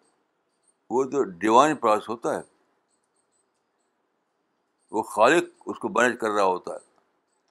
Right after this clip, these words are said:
ہسٹری میں جو پروسیس جاری ہوتا ہے وہ that is divinely managed process۔ تو کون روک سکتا ہے اس کو؟ تو اب کشمیر میں یہ جو ہوا ہے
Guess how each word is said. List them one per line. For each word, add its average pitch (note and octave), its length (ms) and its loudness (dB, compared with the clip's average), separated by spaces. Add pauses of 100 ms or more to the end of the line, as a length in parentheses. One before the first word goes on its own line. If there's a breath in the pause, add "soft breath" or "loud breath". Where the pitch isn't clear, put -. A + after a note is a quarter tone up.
(680)
ہسٹری D#3 260 2
میں D#3+ 120 2
جو C#3+ 160 2
پروسیس G2 600 -6
جاری G2 180 -4
ہوتا F#2+ 300 -4
ہے D3 60 0
وہ C#3+ 280 -4 (960)
that A#2+ 160 2
is D3 120 -2 (460)
divinely C#3+ 680 4 (100)
managed A2+ 540 0 (760)
process۔ F2+ 380 -4 (500)
تو - 80 -18
کون E3 200 0
روک E3+ 160 2
سکتا - 220 -4
ہے D3 40 2
اس A#2+ 140 -6
کو؟ - 140 -18 (3000)
تو - 180 -6
اب - 220 -2
کشمیر C3 420 -2
میں G2+ 160 -10 (1400)
یہ A2+ 140 -8
جو G#2+ 80 -6
ہوا C3 340 2
ہے C3+ 80 -2